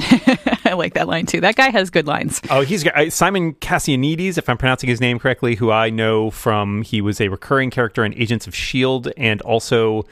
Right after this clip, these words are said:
Speaker 2: the Suits spinoff Pearson, which aired for one season. He played a fairly major part
Speaker 1: Ah.
Speaker 2: on that.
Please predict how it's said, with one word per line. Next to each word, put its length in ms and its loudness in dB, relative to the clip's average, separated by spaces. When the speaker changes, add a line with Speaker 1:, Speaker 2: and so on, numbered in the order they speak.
Speaker 2:
the 160 -2
Suits 460 -4
spinoff 720 -2
Pearson, 560 0
which 180 -4
aired 240 -2
for 80 -4
one 220 0
season. 380 -2
He 100 -2
played 240 0
a 60 0
fairly 260 0
major 260 -2
part 220 0
Speaker 1:
Ah. 60 0
Speaker 2:
on 80 -8
that. 360 0